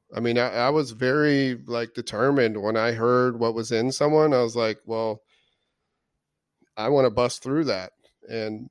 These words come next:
there's things that I got from that that I could never turn back from, but I can't say that I was, like, non-reactionary for the last twenty-five years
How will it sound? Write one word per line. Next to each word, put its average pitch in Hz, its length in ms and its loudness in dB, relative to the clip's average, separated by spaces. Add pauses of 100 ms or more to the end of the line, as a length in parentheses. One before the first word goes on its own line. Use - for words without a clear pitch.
(720)
there's 131 340 -2
things 156 320 6
that 139 180 4
I 127 160 4
got 120 480 -2
from 131 480 -2
that 170 320 0 (140)
that 120 340 -2 (140)
I 117 160 -6
could 117 200 -8
never 123 300 -2
turn 127 260 -2
back 117 300 -2
from, 156 300 0
but 123 160 0
I 110 80 -2
can't 131 340 -2
say 135 280 -2
that 120 200 0
I 113 80 -2
was, 113 180 -4
like, 113 280 -4
non-reactionary 113 1120 -2
for 110 140 -12
the 107 60 -4
last 104 300 -4
twenty-five 107 560 -4
years 110 360 -4